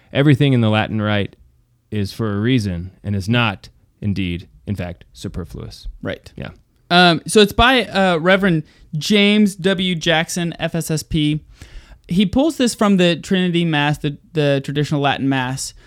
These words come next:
Speaker 2: But I think that you can take everything that we're about to say into account in,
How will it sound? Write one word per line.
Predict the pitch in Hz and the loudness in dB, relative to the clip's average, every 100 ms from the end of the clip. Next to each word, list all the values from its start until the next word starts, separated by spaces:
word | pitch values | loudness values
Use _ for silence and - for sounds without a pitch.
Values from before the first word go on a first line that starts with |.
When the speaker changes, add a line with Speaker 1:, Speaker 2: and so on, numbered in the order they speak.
| - | -10
Speaker 2:
But | - | 0
I | 170 | 0
think | - 277 269 | 2 0 2
that | 226 | -2
you | 196 | -2
can | 196 175 | -2 -2
take | 185 175 - | 0 -2 -2
everything | 175 196 220 202 196 | -4 -2 0 0 2
that | 180 | 2
we're | 165 | 2
about | 156 156 - | 2 0 0
to | - | -8
say | - 180 151 135 135 - _ - | -4 2 2 2 -2 -10 _ -4
into | 185 190 190 | -2 0 0
account | 165 170 123 | 0 0 0
in, | 165 | -4